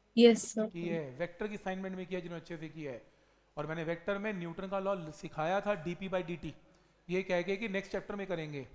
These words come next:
Speaker 2: ये वही question है। इसमें momentum के दो components given है,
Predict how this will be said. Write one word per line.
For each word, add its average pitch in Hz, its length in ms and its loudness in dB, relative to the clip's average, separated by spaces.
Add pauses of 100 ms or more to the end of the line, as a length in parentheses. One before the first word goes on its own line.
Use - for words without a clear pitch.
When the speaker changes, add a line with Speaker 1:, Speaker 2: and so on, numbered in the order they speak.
(360)
Speaker 2:
ये 180 80 -2
वही 180 180 0
question 175 440 -6
है। 151 140 -8
इसमें 190 440 -4
momentum 175 640 -4
के 214 160 0
दो 196 200 0
components 202 520 -4
given 202 240 -2
है, 143 140 -6